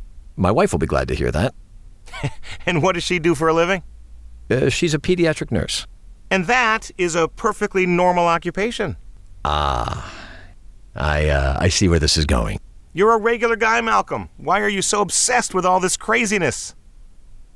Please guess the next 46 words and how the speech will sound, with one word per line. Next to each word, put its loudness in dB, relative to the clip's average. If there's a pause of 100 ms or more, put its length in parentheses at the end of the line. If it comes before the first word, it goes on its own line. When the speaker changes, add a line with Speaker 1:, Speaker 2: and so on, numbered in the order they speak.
(100)
Speaker 1:
Well, 4
one 2
man's 2
crazy 2
is 4
another 4
man's 4
normal. -2 (280)
Speaker 2:
<laughs> -12
I 2
can't 0
argue 0
there. 2 (520)
Your 2
ratings 2
may 2
not 0
prove -2
ghosts 2
are 2
real, 4
but 0
they 0
do 0
prove 0
people -2
are 2
interested -2
in 0
what -2
you -6
have -4
to -6
say. -2 (200)
And 0
I 4
hear 4
the 2
show 2
might 2
be 0
going 2
national. -2 (100)
Is -10
that 0
true? 0